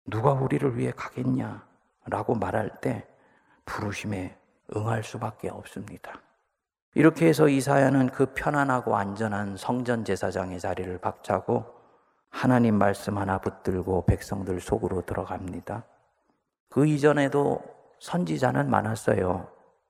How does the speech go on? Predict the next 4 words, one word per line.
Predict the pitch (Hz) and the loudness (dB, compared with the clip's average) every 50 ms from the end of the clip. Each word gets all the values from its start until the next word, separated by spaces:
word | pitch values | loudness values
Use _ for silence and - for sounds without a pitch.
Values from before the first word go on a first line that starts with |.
| _ _ _ _ _ _ - | _ _ _ _ _ _ -2
이사야 | 117 120 127 143 156 160 151 147 139 | -2 0 4 4 4 6 6 4 2
전에도 | - 127 127 139 143 131 139 139 117 | 2 2 2 2 2 2 2 2 4
예언자가 | 101 101 113 131 139 135 139 139 127 - | 6 6 6 4 4 0 -2 0 0 0
많았습니다. | - 101 95 101 110 123 120 - - 92 90 85 - 92 90 87 - - - | 0 0 0 0 -2 -2 -2 -4 -6 -4 -4 -4 -2 -2 -2 -4 -4 -8 -16